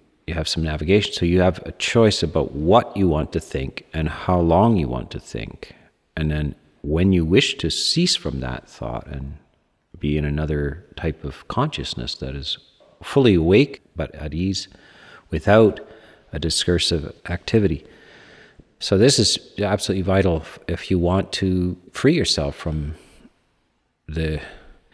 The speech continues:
there's no way to rise above the normal without some form of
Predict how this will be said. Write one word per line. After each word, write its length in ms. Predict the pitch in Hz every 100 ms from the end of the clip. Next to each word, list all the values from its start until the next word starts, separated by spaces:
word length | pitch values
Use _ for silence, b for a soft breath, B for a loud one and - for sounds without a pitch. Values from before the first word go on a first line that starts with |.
| B B -
there's 180 | 92 131
no 100 | 147
way 340 | 139 135 110
to 280 | - 98 90
rise 400 | 92 98 98 90
above 320 | 87 85 82
the 60 | 82
normal 360 | 82 107 80
without 520 | 76 78 85 - -
some 600 | - - - 90 95 90
form 460 | 87 - 82 85 85
of 320 | 78 - -